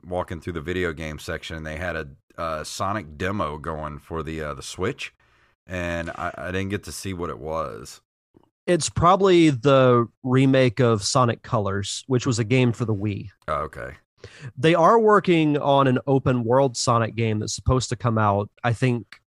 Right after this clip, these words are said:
Speaker 2: either end of this year or sometime next year. I think it's next year, but I can't entirely remember.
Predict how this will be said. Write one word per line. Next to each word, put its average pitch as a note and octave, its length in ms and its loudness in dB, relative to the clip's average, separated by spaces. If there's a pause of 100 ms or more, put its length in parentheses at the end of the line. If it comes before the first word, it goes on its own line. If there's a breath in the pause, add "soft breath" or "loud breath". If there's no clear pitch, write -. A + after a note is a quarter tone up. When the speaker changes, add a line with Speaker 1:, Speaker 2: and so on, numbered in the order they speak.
(640)
Speaker 2:
either C#3 420 2
end E3 200 2
of E3 140 0
this E3 280 0
year D#3+ 420 2
or A#2+ 260 4
sometime A#2+ 500 0
next G2+ 220 -6
year. A#2+ 120 2
I - 20 2
think E3+ 180 0
it's B2 200 -4
next A2+ 260 -2
year, A2 140 0
but G#2+ 100 0
I A2 60 0
can't A#2 180 -2
entirely G#2+ 380 2
remember. G#2 440 -2